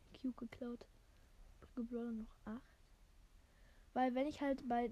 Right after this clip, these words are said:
Ich, es gibt halt als nächstes eine Megabox bei den siebzehntausend. Und die will ich halt unbedingt haben. Ich will halt auch sparen jetzt. Und deshalb, ja. Okay, hier ist noch ein Crow mit drei Cubes. Ich mit meinen ein Cubes. <laughs>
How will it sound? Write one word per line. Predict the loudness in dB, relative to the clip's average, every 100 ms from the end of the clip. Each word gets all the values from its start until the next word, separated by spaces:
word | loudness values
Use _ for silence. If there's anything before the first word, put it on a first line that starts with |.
| -4
Ich, | -10 -8
es | -10 -2
gibt | 0
halt | 2 0
als | 2
nächstes | 0 2
eine | 4
Megabox | 4 4 2 -2
bei | -2
den | 0 0
siebzehntausend. | -2 -4 -6 -4 -4 -4 -2 -2 -4 -12 -20 -20 -20 -20 -20 -14 -6
Und | -2
die | 0
will | 0
ich | -2 -4
halt | -4 -2
unbedingt | -2 -2 -2 -4 -2
haben. | -2 -2
Ich | -2 0
will | 2
halt | 2 -2
auch | -6 -6
sparen | -10 -6 -4 -2 -4
jetzt. | -4 -6 -14 -20 -20 -20 -20 -20 -20 -20 -20 -20 -20 -20 -20 -20 -20 -20 -20 -12 -4
Und | 0 0 -2 -8 -12
deshalb, | -10 -10 -8 -8 -6 -10 -16 -16
ja. | -16 -16 -18 -20 -20 -20 -20 -20 -20 -6
Okay, | 2
hier | 2
ist | 2
noch | 0
ein | -2
Crow | -2 -2 0 0 -4 -8 -14 -20 -20 -8
mit | -6 -6
drei | -6 -6
Cubes. | -6 -4 -4 -6 -20 -20 -18 -8
Ich |
mit | -6 -4
meinen | -6 -4
ein | -4 -4 -4
Cubes. | -6 -6 -10
<laughs> | -16